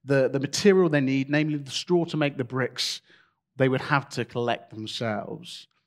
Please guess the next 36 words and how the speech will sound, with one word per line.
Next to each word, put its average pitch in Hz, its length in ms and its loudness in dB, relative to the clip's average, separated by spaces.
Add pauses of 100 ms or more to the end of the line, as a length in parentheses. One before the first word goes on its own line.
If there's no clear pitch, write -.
And - 120 4
it 165 80 4
seems 208 260 4
what 156 220 0
he's 151 160 0
doing 180 340 4
here, 117 160 -4
he's 147 140 -2
making 196 260 2
an 165 80 2
example 143 880 -2 (300)
of 139 140 -2
the 143 80 -2
request 139 500 0
that 135 60 -8
they're 127 160 -2
maybe 131 440 2
making. 151 440 0
Maybe 170 280 2
he's, 147 380 -4 (220)
he's 151 180 0
reasoning 143 640 0
that 135 120 -2
if 143 120 -4
he 175 100 2
punishes 170 600 -4
them, 117 380 -8 (340)
then 143 120 2
the 139 80 0
people 151 380 0
of 135 100 -2
Israel 127 400 2
won't 131 260 -2
make 123 280 -6
any 113 160 -4
more 113 360 -10